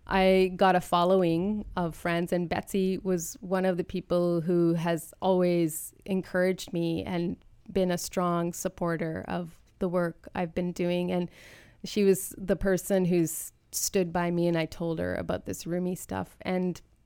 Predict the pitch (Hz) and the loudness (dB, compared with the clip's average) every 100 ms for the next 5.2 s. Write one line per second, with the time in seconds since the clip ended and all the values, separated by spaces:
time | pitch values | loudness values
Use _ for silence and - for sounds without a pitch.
0 | _ _ _ _ - 226 214 - 214 208 | _ _ _ _ -4 0 0 4 6 8
1 | 202 - - 202 196 185 190 185 190 180 | 4 0 0 2 4 4 2 2 2 0
2 | - 185 175 180 165 175 170 170 175 170 | -2 -2 -2 -4 -2 0 0 0 0 0
3 | 170 - 185 185 175 175 175 170 - 180 | -2 -4 -4 -2 0 0 0 -2 -8 -10
4 | - 165 - 165 160 165 160 190 - - | -8 -8 -6 -6 -4 -4 -4 -6 -6 -8
5 | - | -10